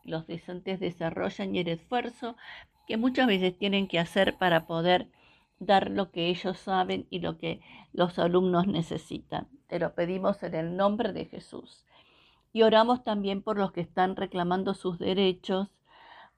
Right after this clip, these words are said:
para que sean escuchados, para que sean atendidos y que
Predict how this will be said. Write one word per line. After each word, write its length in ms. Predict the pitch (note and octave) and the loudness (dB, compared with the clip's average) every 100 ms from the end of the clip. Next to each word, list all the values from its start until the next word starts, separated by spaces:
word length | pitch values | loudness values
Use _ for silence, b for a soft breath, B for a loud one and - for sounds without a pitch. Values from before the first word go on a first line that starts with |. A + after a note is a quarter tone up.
| - | 0
para 300 | F3 E3 E3 | 4 4 0
que 160 | F3 | -4
sean 500 | F3 G#3+ G#3+ G3+ G#3 | -2 4 6 6 2
escuchados, 880 | - E3+ - F3 - G#3 G3 F#3 F#3+ | -8 -12 -12 -12 0 2 2 0 -4
para 240 | F#3+ E3+ D#3 | -4 -6 -6
que 120 | E3+ | -8
sean 280 | - F#3+ F#3 | -4 -2 -2
atendidos 800 | F3 - F#3 G3 G3+ F#3 F#3 F#3 _ - | -4 -6 -8 -4 -2 2 0 -2 _ -14
y 100 | F3 | -12
que 260 | - F3+ | -8 -10